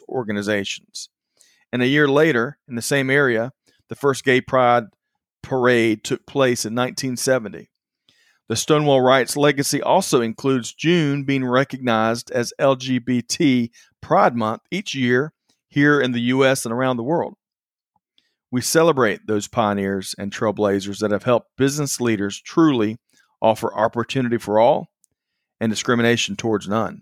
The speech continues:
But we still have a ton of work to do. It's certainly a journey with no fi-, uh, with no finish line. That wraps up our look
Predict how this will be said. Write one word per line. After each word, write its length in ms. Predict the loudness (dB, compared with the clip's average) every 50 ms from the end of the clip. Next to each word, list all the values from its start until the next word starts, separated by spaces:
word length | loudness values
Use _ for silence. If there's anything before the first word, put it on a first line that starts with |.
| _ _ _ _ _ _ _ _ _ _ _ _ _ _ _ _ _
But 100 | -8 -8
we 80 | -6 -6
still 220 | -2 0 2 2
have 320 | 4 4 4 4 2 0 -4 -16 _ _ _ -16
a 80 | -14 _
ton 220 | -6 -2 0 0 0
of 60 | 2
work 200 | 0 -2 -4 -6
to 80 | -10 -8
do. 320 | -6 -6 -6 -6 -8 -14 _ _ _ _ _ _ _ _ _ _ _ _ _ _ _ _ -10
It's 140 | -8 -6 -2
certainly 320 | 0 0 0 2 0 -2
a 60 | -2
journey 320 | 0 2 2 2 2 2 0
with 180 | -2 -4 -4
no 140 | -4 -6 -6
fi-, 300 | -4 -2 0 0 0 0 _ -8
uh, 160 | -6 -6 -6 -8 -8 -6
with 220 | -6 -6 -6 -4
no 520 | -2 2 4 4 4 4 2 0 -4 -8 _ _ _ _
finish 340 | -2 -2 0 0 -2 -4 -6
line. 240 | -8 -8 -8 -10 -14 -18 _ _ _ _ _ _ _ _ _ _ _ _ _ _ _ _ _ _ _ _ _ _ _ _ _ _ _ _ _ _ _ _ _ _ _ _ _ _ _ _ _ -20 _ _ _ _ _ _ _
That 160 | 2 2 4 4
wraps 320 | 4 2 2 2 2 2
up 300 | 4 2 2 -2 _ _ _ _ 0
our 160 | 2 2 4
look 340 | 4 4 4 2 2 0